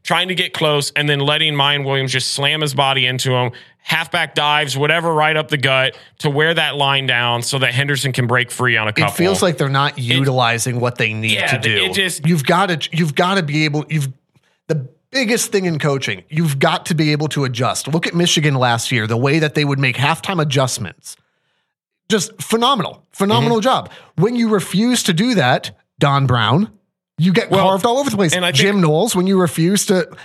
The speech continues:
Speaker 2: you, you've got to be able to adapt.
Speaker 1: And I,
Speaker 2: You can't
Speaker 1: I would
Speaker 2: get,
Speaker 1: say
Speaker 2: you can't get in your head with this, "Well, this is the way we are." The way you are is running one and a half yards per carry.
Speaker 1: <laughs>
Speaker 2: It's not going to work.
Speaker 1: Well, and I would, I would give Ohio State credit. I think the second half adjustments they made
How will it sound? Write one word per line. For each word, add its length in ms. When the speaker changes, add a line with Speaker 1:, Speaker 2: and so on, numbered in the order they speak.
Speaker 2:
you, 300
you've 340
got 280
to 60
be 140
able 180
to 140
adapt. 280
Speaker 1:
And 80
I, 100
Speaker 2:
You 60
can't 200
Speaker 1:
I 40
would 100
Speaker 2:
get, 100
Speaker 1:
say 240
Speaker 2:
you 80
can't 280
get 120
in 140
your 140
head 180
with 160
this, 200
"Well, 140
this 260
is 140
the 80
way 180
we 160
are." 260
The 100
way 220
you 220
are 240
is 240
running 480
one 220
and 100
a 40
half 220
yards 260
per 120
carry. 380
Speaker 1:
<laughs> 0
Speaker 2:
It's 180
not 240
going 200
to 60
work. 280
Speaker 1:
Well, 140
and 120
I 80
would, 240
I 120
would 180
give 140
Ohio 180
State 220
credit. 280
I 100
think 180
the 80
second 260
half 220
adjustments 480
they 120
made 400